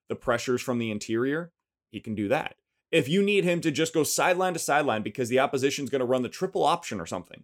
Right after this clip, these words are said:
guess what? Tyron Hopper can do that as well.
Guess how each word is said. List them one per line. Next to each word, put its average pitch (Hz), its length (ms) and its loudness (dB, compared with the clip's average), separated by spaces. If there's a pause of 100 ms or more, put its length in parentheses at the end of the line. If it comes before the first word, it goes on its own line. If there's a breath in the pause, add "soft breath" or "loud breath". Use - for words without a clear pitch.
guess 160 160 -2
what? 254 280 2 (360)
Tyron 117 220 -2
Hopper 143 260 0
can 143 160 -6
do 143 120 0
that 143 200 2
as 147 160 -4
well. 147 320 0